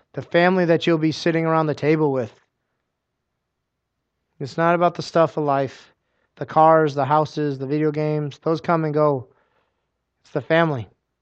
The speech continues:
Cherish them while they're here. Praise God for them, for the time that you've had with them.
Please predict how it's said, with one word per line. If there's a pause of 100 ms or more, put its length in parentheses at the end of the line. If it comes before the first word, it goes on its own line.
(120)
Cherish
them
while
they're
here. (540)
Praise
God
for
them, (460)
for
the
time
that
you've
had
with
them.